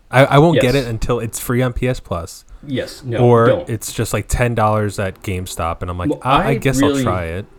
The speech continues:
Speaker 2: I really thought that the second it went back on the PlayStation Store, it was gonna be golden.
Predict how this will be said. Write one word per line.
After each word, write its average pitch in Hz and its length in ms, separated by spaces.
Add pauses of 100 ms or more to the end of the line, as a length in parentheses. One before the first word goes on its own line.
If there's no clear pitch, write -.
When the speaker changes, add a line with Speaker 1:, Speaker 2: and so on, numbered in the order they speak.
(320)
Speaker 2:
I 147 80
really 196 300
thought 123 440
that 95 340 (200)
the 120 340
second 120 460
it 117 40
went 110 220
back 104 220
on 107 80
the 92 60
PlayStation 107 600
Store, 123 380
it 117 60
was 104 140
gonna 104 140
be 95 100
golden. 85 500